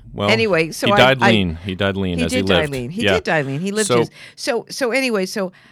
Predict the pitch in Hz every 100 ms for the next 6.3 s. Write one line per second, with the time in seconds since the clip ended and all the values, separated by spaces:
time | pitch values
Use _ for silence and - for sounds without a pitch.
0 | - 170 175 196 190 165 190 165 151 147
1 | 165 131 - 151 120 104 - - - 127
2 | 113 107 - 107 - 101 113 95 90 -
3 | 92 98 92 90 90 98 98 120 107 98
4 | 92 87 101 92 90 78 90 87 90 85
5 | 85 82 - 95 98 98 82 107 107 117
6 | 151 143 101